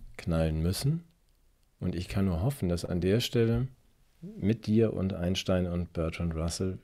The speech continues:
wir uns unserer Menschlichkeit besinnen und alles andere vergessen. Denn dann haben wir das,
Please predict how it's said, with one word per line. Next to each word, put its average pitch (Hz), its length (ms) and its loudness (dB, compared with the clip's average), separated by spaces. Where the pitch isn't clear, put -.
wir 90 220 -4
uns 87 180 -6
unserer 80 520 -4
Menschlichkeit 87 680 -6
besinnen 85 460 -2
und 80 160 -6
alles 85 260 -4
andere 82 280 -4
vergessen. 92 580 -6
Denn 90 100 4
dann 98 180 6
haben 107 200 6
wir 101 100 8
das, 95 380 0